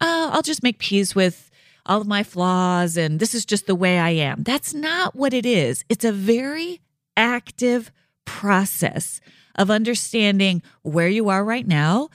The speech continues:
some of your limitations, some of the wounds that you still need to tend, some of the things that are still really a challenge for you. It's accepting that and holding that intention with where you want to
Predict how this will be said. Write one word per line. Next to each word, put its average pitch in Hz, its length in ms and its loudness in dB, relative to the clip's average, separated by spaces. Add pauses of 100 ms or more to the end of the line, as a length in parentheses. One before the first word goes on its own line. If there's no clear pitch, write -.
(220)
some 196 240 2
of 196 100 0
your 190 140 2
limitations, 247 760 0
some 180 160 0
of 143 140 -4
the 156 80 2
wounds 202 680 2 (100)
that 175 200 0
you 185 80 2
still 175 240 0
need 156 180 0
to 151 80 2
tend, 233 600 0
some 196 180 0
of 185 60 -4
the 190 100 2
things 196 300 0
that 165 100 0
are 170 60 0
still 180 680 0 (380)
really 170 400 2
a 254 60 0
challenge 302 580 -2
for 165 100 0
you. 143 540 2 (340)
It's 220 180 -2
accepting 302 760 -2
that 170 240 0
and 180 120 2
holding 269 680 -2
that 185 220 2
intention 175 1200 0 (480)
with 175 460 2 (120)
where 180 300 2
you 190 240 2
want 151 460 -2
to - 180 -2